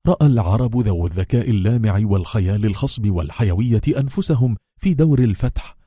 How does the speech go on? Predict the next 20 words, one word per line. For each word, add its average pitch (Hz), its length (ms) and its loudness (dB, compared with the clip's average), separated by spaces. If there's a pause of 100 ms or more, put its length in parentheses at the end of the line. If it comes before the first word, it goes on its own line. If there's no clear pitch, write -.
(140)
في 139 160 0
بيئات 117 420 0
متباينة 104 1040 0 (240)
واقعة 131 540 0
بين 95 320 0
بلاد 92 300 -2
الهند 120 340 0
والمحيط 123 580 -2
الأطلنطي، 95 640 -4 (480)
وكان 127 440 2
لهذه 151 460 2
البيئات 131 480 0
تأثير 123 480 0
متنوع 104 720 2
فيهم 80 480 -4 (260)
مع 92 180 0
تشابه 107 540 0
صفاتهم 104 640 0
الخاصة 107 560 -2
بعرقهم، 85 720 -2